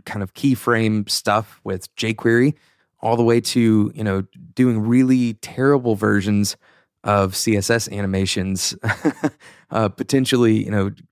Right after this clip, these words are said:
destroying performance all over the place. Um, but having an, a web animation A P I,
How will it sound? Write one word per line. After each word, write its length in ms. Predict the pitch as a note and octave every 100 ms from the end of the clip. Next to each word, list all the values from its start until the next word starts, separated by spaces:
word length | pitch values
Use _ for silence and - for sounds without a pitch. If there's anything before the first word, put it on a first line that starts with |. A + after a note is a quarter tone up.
| -
destroying 540 | B2+ A#2+ - C#3+ C#3+
performance 680 | C3 C3 B2 A#2+ A#2+ G#2+ - -
all 220 | A2+ A2
over 160 | G#2+ G2+
the 80 | F#2
place. 400 | - F#2+ G2 - _ _ _ _
Um, 260 | - A#2 A2+
but 200 | D3+ C#3 - -
having 440 | - C#3+ D3+ D#3+
an, 240 | C3+ B2+ - _ -
a 340 | A#2+ A#2 A2+
web 280 | G#2+ A#2+ B2
animation 460 | B2 A#2+ A2+ - A2
A 120 | G#2+
P 160 | G#2
I, 300 | G2 F#2+ F#2+